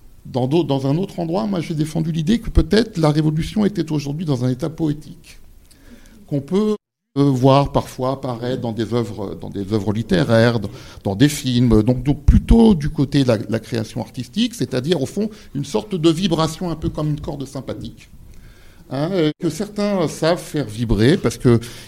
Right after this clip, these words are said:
ils savent, euh, la reconnaître, sans, parfois ils n'en ont pas forcément conscience, et une corde sympathique comme un écho, ça approfondit notre rapport au passé, au présent, et donc peut-être que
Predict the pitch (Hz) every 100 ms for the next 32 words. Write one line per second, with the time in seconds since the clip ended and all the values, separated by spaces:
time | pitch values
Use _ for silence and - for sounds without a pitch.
0 | - 123 117 - 139 123 123 117 113 113
1 | 113 113 113 117 185 - - - 175 -
2 | 170 - 190 151 147 139 131 165 170 -
3 | - - - - - - - 147 156 170
4 | 165 160 143 - - 185 247 - - -
5 | - 127 147 196 190 170 160 156 156 151
6 | 233 233 147 123 123 123 120 170 233 214
7 | - - - - 143 - 170 - 151 135
8 | 180 202 - 123 123 120 120 117 135 113
9 | 104 98 - 113 107 113 104 196 143 135
10 | 156 185 190 220 - 160